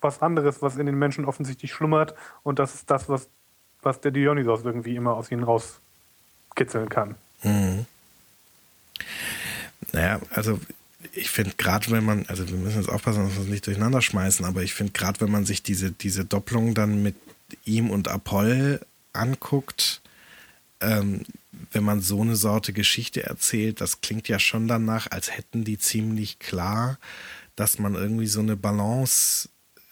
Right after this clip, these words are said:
Speaker 2: finden muss, äh, zwischen diesen,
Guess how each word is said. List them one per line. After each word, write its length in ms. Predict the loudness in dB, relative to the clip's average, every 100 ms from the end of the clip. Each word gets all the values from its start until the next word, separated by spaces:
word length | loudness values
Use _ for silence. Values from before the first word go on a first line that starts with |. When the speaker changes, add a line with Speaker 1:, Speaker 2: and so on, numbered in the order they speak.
| -20
Speaker 2:
finden 520 | -16 -4 0 0 -2
muss, 680 | -2 -2 0 2 0 -2 -6 -14 -8
äh, 380 | -6 -4 -4 -6 -10 _ _ _ _ _ _ _ _ _ _ _ _ -18 -6
zwischen 400 | 0 2 2 0
diesen, 560 | -2 0 0 -2 -4